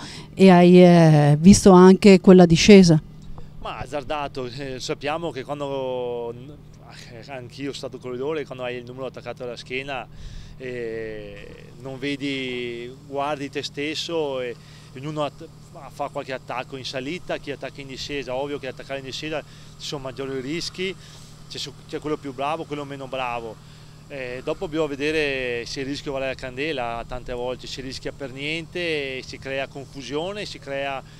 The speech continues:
Speaker 2: eh, stress. Però come dico, se guardiamo anche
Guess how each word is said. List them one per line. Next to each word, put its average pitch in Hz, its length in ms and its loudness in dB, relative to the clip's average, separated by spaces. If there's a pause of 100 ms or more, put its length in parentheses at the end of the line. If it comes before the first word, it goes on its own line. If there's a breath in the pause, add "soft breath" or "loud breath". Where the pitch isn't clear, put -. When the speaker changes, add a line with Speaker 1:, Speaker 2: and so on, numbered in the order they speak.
(400 soft breath)
Speaker 2:
eh, 135 140 -14
stress. 123 560 -10 (560 soft breath)
Però 151 140 -6
come 147 180 -12
dico, 131 1400 -8
se 147 160 -14
guardiamo 139 460 -8
anche 131 640 -12